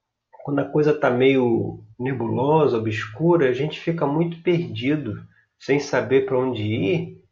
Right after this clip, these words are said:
e, e acaba virando um círculo vicioso, porque fica perdido um mês, dois meses, três meses, quatro meses, e vai.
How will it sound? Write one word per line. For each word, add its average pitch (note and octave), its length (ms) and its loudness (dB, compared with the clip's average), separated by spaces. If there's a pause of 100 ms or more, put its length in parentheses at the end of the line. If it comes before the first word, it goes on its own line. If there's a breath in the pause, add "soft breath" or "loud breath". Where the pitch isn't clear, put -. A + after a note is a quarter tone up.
(360)
e, E3 460 -4
e E3+ 40 6
acaba E3+ 360 2
virando F3+ 420 2
um F3 60 0
círculo F3 500 -8
vicioso, E3+ 800 0
porque - 380 -8
fica - 280 -6
perdido E3 920 0 (200 loud breath)
um D3+ 120 -2
mês, D3 600 2
dois C3 260 2
meses, C3+ 680 -2
três B2+ 280 -2
meses, C3 540 -2
quatro C#3+ 380 -4
meses, D3+ 320 0
e F3+ 60 -4
vai. E3 680 0